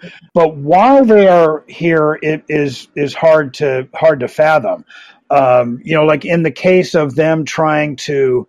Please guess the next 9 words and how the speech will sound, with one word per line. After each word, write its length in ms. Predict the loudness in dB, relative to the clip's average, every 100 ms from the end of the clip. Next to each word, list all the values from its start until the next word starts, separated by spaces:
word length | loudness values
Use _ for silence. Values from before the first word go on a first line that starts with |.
| -12 -2
drive 340 | 2 4 2
a 60 | 0
person 400 | -2 -2 -2 -8
in-, 200 | -12 -16 -10
insane 680 | -10 -8 -2 2 2 0 -4
so 200 | -2 0
they 140 | 0
get 240 | 0 -4 -4
committed, 760 | -10 0 2 2 0 -2